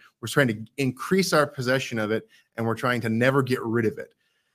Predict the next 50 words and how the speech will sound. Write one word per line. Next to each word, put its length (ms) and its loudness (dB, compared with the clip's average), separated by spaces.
So 120 -2
you 80 2
don't 240 6
wanna 160 6
do 320 6
something 480 2
where 100 2
you're 100 4
giving 520 2
up 200 2
wisdom. 460 -4
Now, 140 2
the 100 4
other 160 6
neat 220 2
thing 120 0
about 260 2
wisdom, 320 0
though, 200 2
is 160 -4
that 160 -4
when 320 -2
you 160 4
share 380 2
it 80 0
with 120 -4
other 140 -2
people, 460 -2
it 100 -4
increases, 840 -2
right? 260 2
And 140 -8
so, 260 2
so 140 -2
when 240 4
you 160 6
teach 440 2
other 200 4
people, 400 -2
you're 320 0
increasing 420 0
your 100 -2
possession 440 -2
of 60 -2
it 100 -6
yourself 420 2
'cause 100 -14
it 60 -8
reminds 400 0
you, 220 0